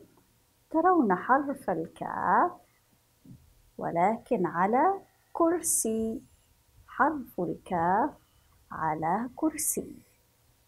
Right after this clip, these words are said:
هذا هو الكرسي وهذا هو حرف الكاف.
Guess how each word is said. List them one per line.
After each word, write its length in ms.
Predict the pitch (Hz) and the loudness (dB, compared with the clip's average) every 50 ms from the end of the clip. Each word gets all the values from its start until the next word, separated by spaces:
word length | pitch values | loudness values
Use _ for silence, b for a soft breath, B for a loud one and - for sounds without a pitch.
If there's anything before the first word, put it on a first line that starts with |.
| _ _ _ _ - | _ _ _ _ -2
هذا 260 | 285 254 202 165 165 | -2 -2 0 -2 -4
هو 180 | 165 170 170 165 | -4 -4 -4 -4
الكرسي 540 | 170 - - 180 - - - - 330 370 - - - | -6 -6 -12 -14 -12 -10 -6 -6 -6 -6 -6 -6 -4
وهذا 360 | 349 277 226 214 202 185 180 | -4 -2 0 -2 -2 0 -2
هو 200 | 180 151 175 - | -2 -2 -4 -6
حرف 320 | - - - - - - - | -6 -8 -8 -10 -8 -12 -16
الكاف. 380 | - - - - - - _ | -16 -14 -18 -20 -20 -20 _